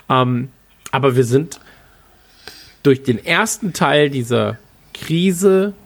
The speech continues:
dieser, dieser kollektiven Gesundheitskrise, ähm, recht okay durchgekommen. Und das ist eigentlich auch eine Frechheit von mir, das zu sagen,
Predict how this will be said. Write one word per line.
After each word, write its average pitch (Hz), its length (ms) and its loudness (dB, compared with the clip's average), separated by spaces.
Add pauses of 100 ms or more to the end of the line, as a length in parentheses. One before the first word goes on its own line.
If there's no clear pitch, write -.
(1160)
dieser, 113 200 2
dieser 104 280 0
kollektiven 143 920 0
Gesundheitskrise, 120 1160 0 (500)
ähm, 98 520 0 (1600)
recht 131 580 2 (180)
okay 143 640 2
durchgekommen. 123 720 0
Und 98 200 -8
das 160 180 0
ist 165 140 -6
eigentlich 147 420 -4
auch 139 220 -4
eine 123 100 0
Frechheit - 640 -4
von 123 280 0
mir, 156 240 0
das - 340 -6
zu 151 120 -6
sagen, 151 420 0